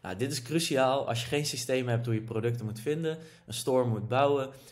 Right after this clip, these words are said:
productpagina's moet schrijven, advertenties moet maken, advertentieteksten moet schrijven, ads moet runnen via Facebook of TikTok of welk platform. Dan ga je zomaar wat doen en dan ga je nooit komen bij je gewenste eindresultaat. Dus als je deze systemen wel hebt,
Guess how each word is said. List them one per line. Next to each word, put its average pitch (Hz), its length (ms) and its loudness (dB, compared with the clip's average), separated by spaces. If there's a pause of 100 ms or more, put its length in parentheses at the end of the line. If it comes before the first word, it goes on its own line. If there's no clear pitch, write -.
(120)
productpagina's 127 840 0
moet 117 160 -4
schrijven, 113 580 0 (380)
advertenties 151 640 -2
moet 131 180 -6
maken, 117 600 0
advertentieteksten - 880 -4
moet 139 120 -6
schrijven, 117 600 0 (560)
ads 180 280 4
moet 165 160 2
runnen 135 260 0
via 117 180 0
Facebook 143 460 -2
of 117 100 -8
TikTok 139 360 -4
of 104 100 -4
welk 123 260 2
platform. 117 520 -4 (380)
Dan 107 100 -6
ga 147 120 6
je 170 80 6
zomaar 156 260 2
wat 120 160 2
doen 120 180 2
en 113 80 0
dan 120 80 -4
ga 120 100 -2
je 113 100 2
nooit 120 300 2
komen 117 280 2
bij 107 200 0
je 101 160 -6
gewenste - 360 -8
eindresultaat. 117 540 -8 (720)
Dus 107 220 -8
als 190 200 4
je 185 80 0
deze 151 200 6
systemen 127 440 0
wel 123 200 6
hebt, 113 320 0